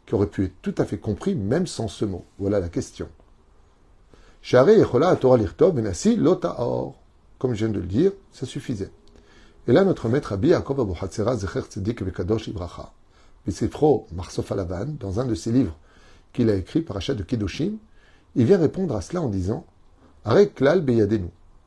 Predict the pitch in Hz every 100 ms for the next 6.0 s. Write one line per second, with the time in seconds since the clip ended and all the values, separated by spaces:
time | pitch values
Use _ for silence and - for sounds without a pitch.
0 | _ 107 120 151 151 123 117 98 95 139
1 | 107 98 82 - _ - - - - 110
2 | 95 - 113 180 202 - 113 107 117 139
3 | 90 123 98 92 - - 98 104 95 123
4 | 101 90 110 101 - 98 95 117 170 120
5 | 90 - 101 92 117 92 92 120 165 -